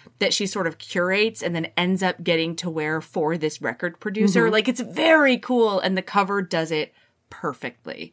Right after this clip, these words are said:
Speaker 2: I will say that, um, the recommendation we got was for a book in this series.
Speaker 1: Oh.
Speaker 2: And so I went through all of the decades books, kinda flipping through and trying to figure out, like, which one would be the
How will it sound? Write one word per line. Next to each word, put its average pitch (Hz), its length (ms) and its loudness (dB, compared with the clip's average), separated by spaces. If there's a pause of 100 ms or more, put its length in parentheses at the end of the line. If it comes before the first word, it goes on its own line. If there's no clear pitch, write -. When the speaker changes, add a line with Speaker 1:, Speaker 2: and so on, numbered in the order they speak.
Speaker 2:
I 285 80 6
will 359 240 6
say 269 360 6
that, 196 280 4
um, 175 380 4 (140)
the 262 120 6
recommendation 269 680 6
we 190 100 4
got 185 320 4
was 170 160 4
for - 260 2
a 190 220 8
book 180 320 4
in 175 120 6
this 165 180 2
series. 214 640 0 (180)
Speaker 1:
Oh. 330 160 6 (140)
Speaker 2:
And 233 120 8
so 226 320 6
I 269 200 6
went 254 360 6
through 180 840 6
all 196 300 6
of 175 160 0
the 170 80 4
decades 160 1080 2
books, 185 460 4
kinda 180 240 2
flipping 175 340 2
through 165 220 4
and 156 100 2
trying 156 200 2
to 156 40 0
figure 160 240 2
out, 147 160 4
like, 156 200 0
which 151 280 0
one 151 300 2
would 147 100 0
be 143 380 0
the 165 320 -2